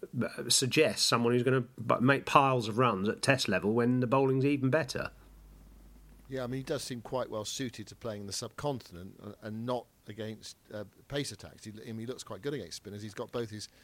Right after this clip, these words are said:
Speaker 2: hundreds in the subcontinent against Sri Lanka and India. I, I, I would have to say it's hard to make an argument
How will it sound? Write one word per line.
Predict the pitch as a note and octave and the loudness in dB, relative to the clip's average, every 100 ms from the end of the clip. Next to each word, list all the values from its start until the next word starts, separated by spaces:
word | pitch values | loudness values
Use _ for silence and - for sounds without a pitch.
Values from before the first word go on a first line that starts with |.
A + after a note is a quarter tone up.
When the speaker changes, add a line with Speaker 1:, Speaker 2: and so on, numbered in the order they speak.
| _ _ | _ _
Speaker 2:
hundreds | B2 A#2+ G#2+ A2 G#2 - - | -8 -6 -6 -8 -8 -12 -8
in | C#3 | -8
the | A#2 | -6
subcontinent | - G2 - A2+ G#2 A#2 G#2+ | -6 -8 -8 -8 -8 -10 -12
against | G#2 G2+ - | -10 -12 -10
Sri | A2 | -10
Lanka | G#2+ G2+ G2+ F#2+ - - - _ | -10 -10 -12 -14 -16 -20 -20 _
and | G#2 G#2 G2+ | -10 -10 -8
India. | A#2+ A#2 G2+ F#2+ G2 G2 | -8 -8 -6 -8 -8 -8
I, | C3+ - C#3+ | -10 -4 -2
I, | C#3 - | -2 -4
I | A#2+ A#2+ | -6 -6
would | F2+ - - | -8 -18 -20
have | G#2 | -18
to | G2+ | -14
say | - A#2 G2+ | -8 -6 -6
it's | F#2+ | -8
hard | - A#2+ A#2 G#2+ | -10 -6 -4 -4
to | - | -6
make | G#2 A2 A2 | -8 -8 -8
an | G#2 | -8
argument | A2 G#2+ G2 D#2+ D2+ | -6 -6 -8 -14 -12